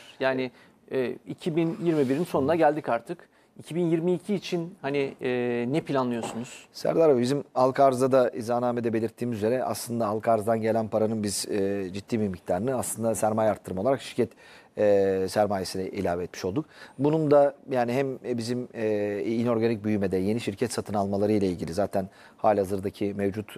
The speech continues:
Speaker 2: e, yapı olarak hem elektrik tarafında hem mekanik tarafta, e, bizim işlem hacmimizi genişletecek, karımızı arttıracak ve, e, cirolarımızı büyütecek yeni şirket satın almaları olarak bakıyoruz. İşletme sermayesi olarak zaten bunu
Speaker 1: Hı hı.
Speaker 2: kullanacağız dedik.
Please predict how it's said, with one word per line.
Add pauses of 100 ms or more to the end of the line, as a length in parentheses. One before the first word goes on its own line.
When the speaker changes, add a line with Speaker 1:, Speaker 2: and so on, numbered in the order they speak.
(120)
Speaker 2:
e,
yapı
olarak
hem
elektrik
tarafında
hem
mekanik
tarafta, (360)
e,
bizim
işlem
hacmimizi
genişletecek,
karımızı
arttıracak
ve, (320)
e,
cirolarımızı
büyütecek
yeni
şirket
satın
almaları
olarak
bakıyoruz. (300)
İşletme
sermayesi
olarak
zaten
bunu
Speaker 1:
Hı
hı.
Speaker 2:
kullanacağız
dedik.